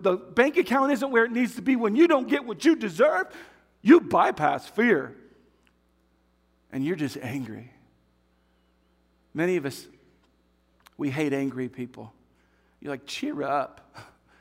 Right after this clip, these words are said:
You need to know what's behind that anger is oftentimes fear and, and just overwhelmed 'cause they don't have control. But I would not tell you, in fact, I don't think it is. I don't think that fear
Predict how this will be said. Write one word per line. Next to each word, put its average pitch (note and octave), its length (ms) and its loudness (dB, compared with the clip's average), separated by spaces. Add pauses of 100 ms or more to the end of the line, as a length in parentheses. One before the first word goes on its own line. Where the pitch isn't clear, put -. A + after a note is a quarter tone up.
(540)
You D3+ 140 -2
need F#3 180 -4
to D3 60 -4
know D#3 200 -2
what's C3+ 180 -8
behind C3+ 420 -6
that B2 140 -4
anger A#2 460 -8 (600)
is A#2+ 140 -10
oftentimes B2+ 1000 -6
fear G#2+ 580 -10 (800)
and, A2 200 -8 (220)
and A2+ 160 -10
just A2+ 220 -12
overwhelmed B2 600 -8
'cause A2+ 140 -14
they A2+ 60 -10
don't G#2 120 -12
have F#2+ 140 -16
control. G2 380 -18 (1080)
But C#3+ 100 -2
I D#3+ 100 0
would A#3+ 160 -6
not E3+ 260 -6
tell D#3 200 -4
you, C3 180 -4
in C3+ 140 -8
fact, D#3 280 -8
I E3 80 -2
don't F#3+ 180 -4
think G3+ 200 -8
it E3+ 100 -4
is. D3+ 140 -2
I C3+ 100 -4
don't F3+ 260 -8
think G#3+ 280 -10
that - 180 -10
fear E3+ 340 -6